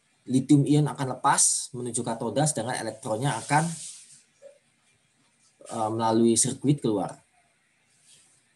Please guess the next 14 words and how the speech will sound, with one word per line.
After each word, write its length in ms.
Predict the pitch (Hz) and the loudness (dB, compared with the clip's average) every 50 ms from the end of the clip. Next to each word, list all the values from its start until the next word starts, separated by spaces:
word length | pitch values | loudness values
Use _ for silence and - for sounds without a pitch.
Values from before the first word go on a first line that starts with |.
| _ _ _ - | _ _ _ -10
Ini 200 | 104 107 139 143 | -4 0 2 2
adalah 120 | 139 135 | 4 4
saat 320 | - - - 143 139 - - | 4 4 4 4 2 2 4
dia 320 | 120 135 139 139 139 - - - | 4 6 6 4 4 0 -4 -8
digunakan. 480 | - - - 117 101 92 95 - 85 80 - _ _ _ _ _ _ _ _ _ _ _ _ _ _ _ _ _ _ _ _ _ _ _ _ _ _ _ _ _ _ _ _ _ _ _ _ _ _ _ _ _ _ _ _ _ _ _ _ _ _ _ _ _ _ _ _ _ _ _ _ _ _ _ _ _ _ _ _ _ _ _ _ _ | -8 -6 -4 -4 -6 -6 -8 -8 -10 -12 -12 _ _ _ _ _ _ _ _ _ _ _ _ _ _ _ _ _ _ _ _ _ _ _ _ _ _ _ _ _ _ _ _ _ _ _ _ _ _ _ _ _ _ _ _ _ _ _ _ _ _ _ _ _ _ _ _ _ _ _ _ _ _ _ _ _ _ _ _ _ _ _ _ _
Nah, 140 | - 117 113 - | -6 -6 -4 -2
ketika, 520 | - - 151 147 170 190 175 - - - _ | 0 2 2 4 4 4 4 4 2 -6 _
eh, 360 | - 143 139 139 139 139 139 135 | -2 0 0 2 2 2 0 0
sudah 300 | - - 156 139 139 127 131 - 120 127 | 2 2 2 4 2 2 -2 -4 -2 -2
habis 440 | 135 139 - 143 156 - - - | 0 2 4 4 4 4 2 0
ya, 160 | 104 104 131 135 _ _ _ _ _ _ _ _ _ _ _ _ _ _ _ _ _ _ _ _ _ _ _ _ _ _ | -2 -8 -10 -12 _ _ _ _ _ _ _ _ _ _ _ _ _ _ _ _ _ _ _ _ _ _ _ _ _ _
maka 560 | - 110 110 110 - 147 160 170 165 160 - _ _ _ _ _ _ _ _ _ _ _ _ _ _ _ _ _ _ _ _ _ _ _ - | -8 -6 -6 -2 0 2 2 2 0 -2 -8 _ _ _ _ _ _ _ _ _ _ _ _ _ _ _ _ _ _ _ _ _ _ _ -6
kita, 160 | - 139 - | -6 -6 -4
kita 160 | - 147 127 | -4 -2 -2